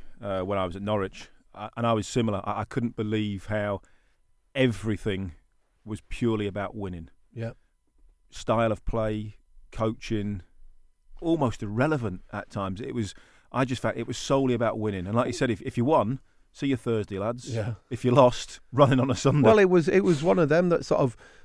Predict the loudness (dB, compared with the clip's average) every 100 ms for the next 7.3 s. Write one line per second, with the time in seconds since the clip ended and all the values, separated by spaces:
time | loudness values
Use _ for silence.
0 | -20 -12 -6 -4 -6 -14 -6 -4 -2 -2
1 | 2 2 2 2 0 4 4 4 2 -4
2 | -2 -2 -2 -4 -2 -6 -6 -2 2 2
3 | 2 0 -6 -8 -6 0 2 4 2 0
4 | -4 -4 -2 -2 -2 -4 -6 -8 -4 -2
5 | -2 -4 -2 -2 -4 -6 -2 -2 -4 -6
6 | -6 -2 -2 -4 _ -8 -6 -4 -2 0
7 | 0 -2 -6